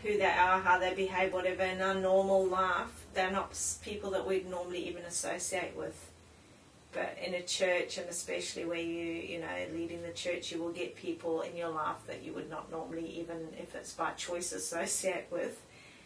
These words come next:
And so it is really through the love of God that you can do that, because if it was just left up to you, I know these people, I would say, like, I would not ever have someone like you in my life. And I'm only putting up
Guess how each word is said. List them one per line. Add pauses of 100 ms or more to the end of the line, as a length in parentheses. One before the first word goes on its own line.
(140)
And
so
it
is (120)
really
through
the
love
of
God
that
you
can
do
that,
because
if
it
was
just
left
up
to
you,
I
know
these
people,
I
would
say,
like,
I
would
not (120)
ever
have
someone
like (140)
you
in
my
life. (560)
And
I'm
only
putting
up